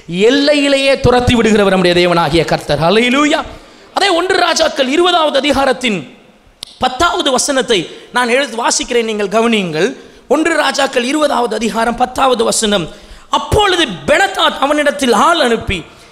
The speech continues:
"எனக்கு பின் செல்லுகிற ஜனங்கள் எல்லோரும் கைக்கு ஒரு பிடியாவது வாரிக்கொள்ள சமாரியாவின் தூள் போதுமானதாயிருந்தால் தேவர்கள் அதற்கு சரியாகவும் அதற்கு அதிகமாகவும் எனக்கு செய்ய கடவர்கள்" என்று சொல்ல சொன்னான்.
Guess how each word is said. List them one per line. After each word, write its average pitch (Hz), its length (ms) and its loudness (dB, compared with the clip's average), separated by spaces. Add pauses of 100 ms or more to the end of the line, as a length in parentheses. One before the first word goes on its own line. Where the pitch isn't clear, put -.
(120)
"எனக்கு 339 400 -2
பின் 403 360 0
செல்லுகிற 294 500 0
ஜனங்கள் 247 520 -2
எல்லோரும் 247 720 0 (400)
கைக்கு 392 540 0
ஒரு 311 200 -2
பிடியாவது 403 720 0
வாரிக்கொள்ள 254 840 0 (460)
சமாரியாவின் 359 800 0 (100)
தூள் 381 460 2
போதுமானதாயிருந்தால் 294 1400 0 (340)
தேவர்கள் 339 580 2
அதற்கு 269 420 -4 (140)
சரியாகவும் 311 720 -2 (240)
அதற்கு 247 380 -2
அதிகமாகவும் 294 640 0
எனக்கு 269 300 0
செய்ய 370 520 2
கடவர்கள்" 269 480 0
என்று 247 640 -2
சொல்ல 349 400 0
சொன்னான். 302 720 -4